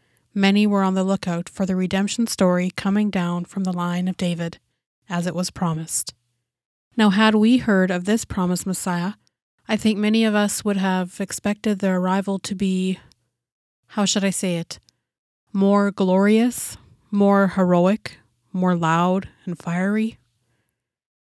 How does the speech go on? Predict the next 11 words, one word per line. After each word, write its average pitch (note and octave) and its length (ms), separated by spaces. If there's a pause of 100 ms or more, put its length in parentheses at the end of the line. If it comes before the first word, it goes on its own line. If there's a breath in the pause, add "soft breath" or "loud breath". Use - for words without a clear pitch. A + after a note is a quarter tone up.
(260)
During C4+ 240
this C4+ 180
time G#3 320
of G3+ 160
waiting, F3+ 380
there F#3 100
were F#3+ 140
people A3+ 480
who G#3 200
were F#3 240
watching G3+ 640